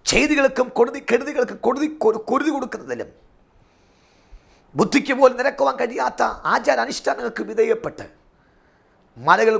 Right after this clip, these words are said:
കുന്നുകൾ കയറി ഇറങ്ങി സ്വസ്ഥതയ്ക്ക് സമാധാനത്തിന് വേണ്ടി ആശ്വാസ പ്രഭിപ്പന്ന് കയറി ഇറങ്ങിയിട്ട് തിരിച്ചു വരുമ്പോൾ കൂനുമിൽ കുരുവെന്ന പോലെ പ്രശാലിക്കത്തി വീണ്ടും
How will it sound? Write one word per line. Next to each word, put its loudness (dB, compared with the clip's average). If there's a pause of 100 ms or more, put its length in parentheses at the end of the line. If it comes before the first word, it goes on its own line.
കുന്നുകൾ -2
കയറി 0
ഇറങ്ങി -2
സ്വസ്ഥതയ്ക്ക് 0
സമാധാനത്തിന് 0
വേണ്ടി -4 (1500)
ആശ്വാസ 4
പ്രഭിപ്പന്ന് -6 (120)
കയറി 2
ഇറങ്ങിയിട്ട് -2
തിരിച്ചു -2
വരുമ്പോൾ -2 (840)
കൂനുമിൽ 0
കുരുവെന്ന 2
പോലെ 2
പ്രശാലിക്കത്തി -2
വീണ്ടും -2